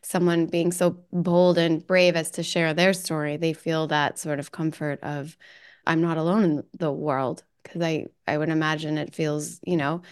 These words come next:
I mean, I know <laughs> for my own experiences and things I've been through, you can feel very,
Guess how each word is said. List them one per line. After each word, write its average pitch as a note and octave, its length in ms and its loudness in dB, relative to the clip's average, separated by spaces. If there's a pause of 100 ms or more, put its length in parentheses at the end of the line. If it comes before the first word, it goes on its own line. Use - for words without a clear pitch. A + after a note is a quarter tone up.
(260)
I G3 60 2
mean, E3+ 260 6
I E3 140 4
know E3 280 0 (260)
<laughs> - 300 -8
for G#3+ 180 8
my F3+ 200 8
own G3+ 180 10
experiences E3 640 2
and E3 100 0
things D#3+ 180 0
I've E3+ 200 4
been E3+ 140 2
through, D#3+ 120 -4
you E3 140 0
can F3 160 0
feel F3 380 2
very, D#3 640 0